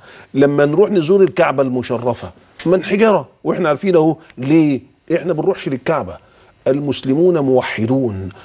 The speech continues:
لا يعبدون الا رب العالمين، فاحنا بنروحش للكعبة. لذلك احنا قلنا قاعدة مية مرة، قلنا: "نعبد ربنا عندها لا لها،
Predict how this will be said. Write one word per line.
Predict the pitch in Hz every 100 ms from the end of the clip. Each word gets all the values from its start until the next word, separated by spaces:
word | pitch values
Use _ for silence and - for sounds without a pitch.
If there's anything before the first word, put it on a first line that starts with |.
| - - -
لا | 123 180 226
يعبدون | 208 160 156 160 175
الا | 160 - 165 147 131
رب | 127 123
العالمين، | 120 107 107 98 101 - - - - -
فاحنا | 147 135 170
بنروحش | 165 156 233 - 247
للكعبة. | 185 - 202 160
لذلك | 165 185
احنا | 180 170 160
قلنا | 185 175
قاعدة | - 170 147
مية | 156 147
مرة، | 135 117 107 - - - -
قلنا: | 170 196 175
"نعبد | 165 175 170 151 143
ربنا | 147 147 127 127 175 175 156 147 - 139
عندها | 135 165 165 156 185 170 170 156 135
لا | 143 160
لها، | 170 156 120 98